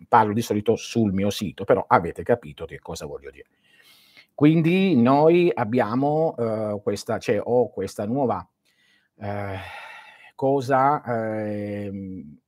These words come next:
ah, ok, questa nuova cosa che sono stato chiamato a divulgare, questo che c'è stato queste riunioni, lo so, un attimo e poi comincio.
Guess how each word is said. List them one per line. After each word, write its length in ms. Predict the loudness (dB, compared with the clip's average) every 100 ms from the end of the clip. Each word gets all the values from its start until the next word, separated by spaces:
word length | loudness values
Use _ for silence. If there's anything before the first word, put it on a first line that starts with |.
| _
ah, 140 | -12 -12
ok, 240 | -16 -18 _ -20 -20 _ -20
questa 220 | -4 0 2
nuova 180 | 2
cosa 400 | 4 4 4 0
che 420 | -2 2 2 2 -4 _ _ _
sono 140 | -6 -4
stato 160 | -4
chiamato 440 | -4 -4 -2 -2 -4
a 40 |
divulgare, 640 | -2 -6 -2 0 2 2 0
questo 240 | -6 -12 -12
che 80 |
c'è 100 | -18
stato 300 | -14 -14 -14
queste 260 | -14 -14 -12
riunioni, 460 | -8 -6 -6 -6 -4
lo 80 |
so, 240 | -4 -4 -12 _
un 120 | -8
attimo 460 | -8 -10 -10 -10 -8
e 120 | -10
poi 180 | -8 -8
comincio. 540 | -8 -12 -14 -10 -10